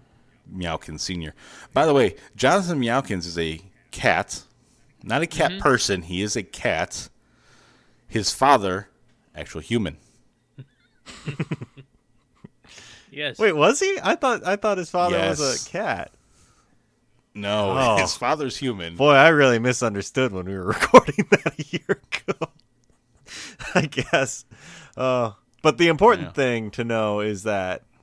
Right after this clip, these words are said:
Speaker 3: no one acknowledges that, uh, Meowkins is
Speaker 1: No,
Speaker 3: a cat.
Speaker 1: it's never, it's never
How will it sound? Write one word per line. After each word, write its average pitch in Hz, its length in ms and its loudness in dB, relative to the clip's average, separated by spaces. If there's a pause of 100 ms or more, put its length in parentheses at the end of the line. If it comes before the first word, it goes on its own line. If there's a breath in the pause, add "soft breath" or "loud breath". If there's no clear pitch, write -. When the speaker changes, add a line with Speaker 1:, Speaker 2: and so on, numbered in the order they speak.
(120)
Speaker 3:
no 131 240 2
one 123 160 2
acknowledges 95 640 -2
that, 82 300 -10 (800)
uh, 80 320 -4
Meowkins 92 460 -6
is 131 80 -6
Speaker 1:
No, 135 240 -2
Speaker 3:
a - 20 -4
cat. 90 80 -4
Speaker 1:
it's 78 180 -4
never, 117 340 -6
it's - 360 -10
never 113 720 -4